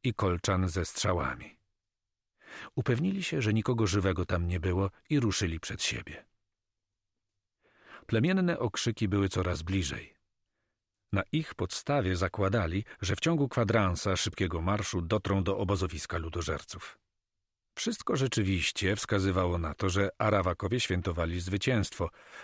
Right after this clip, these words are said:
albowiem okrzykom towarzyszyła radosna melodia wygrywana na piszczałce. W końcu leśna gęstwina zaczęła się przerzedzać.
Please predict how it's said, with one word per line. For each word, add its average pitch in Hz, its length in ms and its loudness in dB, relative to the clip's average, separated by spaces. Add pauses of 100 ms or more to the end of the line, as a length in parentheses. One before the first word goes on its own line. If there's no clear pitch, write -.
albowiem 123 460 2
okrzykom 190 480 0
towarzyszyła 113 560 4
radosna 104 440 4
melodia 95 440 4
wygrywana 87 580 0
na 85 120 -2
piszczałce. - 680 -4 (1600)
W - 80 -12
końcu 208 500 0
leśna 117 440 2
gęstwina 95 720 2
zaczęła 87 460 0
się 85 140 -2
przerzedzać. 87 800 0